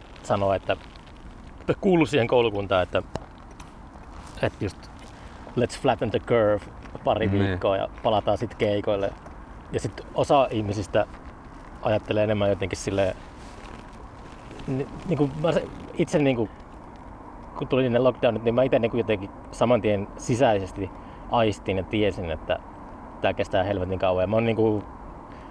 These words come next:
Speaker 1: mä oon sanonut podcastissa maaliskuussa kaksikymmentä, että
Speaker 2: Mm.
Speaker 1: kaksikymmentäyksi kesäfestarit niinku ei tuu toteutumaan.
Speaker 2: Niin. No
Speaker 1: Aika
Speaker 2: kyllähän niitä tossa oli jonkun verran.
Speaker 1: No joo, mutta ne on ollut aika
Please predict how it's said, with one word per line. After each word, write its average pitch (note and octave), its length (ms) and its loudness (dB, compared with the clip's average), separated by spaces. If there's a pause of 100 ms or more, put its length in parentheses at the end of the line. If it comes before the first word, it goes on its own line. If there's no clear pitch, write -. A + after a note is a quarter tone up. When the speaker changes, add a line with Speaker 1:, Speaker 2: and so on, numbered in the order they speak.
Speaker 1:
mä - 100 -16
oon A2+ 80 2
sanonut B2 300 4
podcastissa G#2 680 2
maaliskuussa G#2 720 0 (180)
kaksikymmentä, F2 680 -2
että - 220 -6 (140)
Speaker 2:
Mm. F#2 240 2 (100)
Speaker 1:
kaksikymmentäyksi - 580 -2
kesäfestarit G2 880 -2
niinku F2+ 260 -6 (240)
ei B2 120 0
tuu - 180 -6
toteutumaan. G2 600 -2 (140)
Speaker 2:
Niin. F#2 340 0
No F#2 40 -8 (800)
Speaker 1:
Aika A2 240 2
Speaker 2:
kyllähän A2 260 4
niitä G#2+ 260 -2
tossa G#2 340 -2
oli G2 240 4
jonkun F2 400 -2
verran. F2 140 -2
Speaker 1:
No A#2 60 6
joo, A2 300 8
mutta G#2+ 240 2
ne A2 80 6
on - 20 6
ollut A#2 160 6
aika A2 240 4